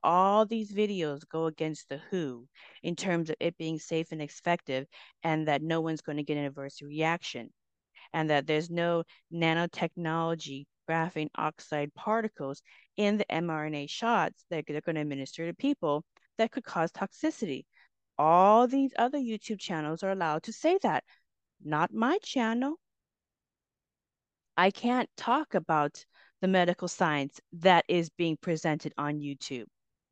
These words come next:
okay? But let's talk about the adverse reactions, because that was completely not allowed by YouTube for me to say anything about that. There's one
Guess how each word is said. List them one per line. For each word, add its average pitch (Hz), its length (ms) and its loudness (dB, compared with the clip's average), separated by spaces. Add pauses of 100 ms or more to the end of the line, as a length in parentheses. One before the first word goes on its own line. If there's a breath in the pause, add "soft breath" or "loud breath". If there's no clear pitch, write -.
okay? 151 280 -2 (300 loud breath)
But 220 80 2
let's 247 120 6
talk 302 200 0
about 311 140 2
the 262 60 0
adverse 220 300 -2
reactions, 147 500 -4
because 143 280 -6
that 170 240 2
was 190 220 0 (600 soft breath)
completely 170 1300 0 (1300)
not 180 300 6
allowed 151 460 2
by 151 160 0
YouTube 147 460 -6
for 139 420 -4
me 156 180 0
to 143 120 -12
say - 220 -4 (140)
anything 294 500 4
about 131 340 -6
that. - 180 -6 (2500)
There's 262 400 6
one 180 460 4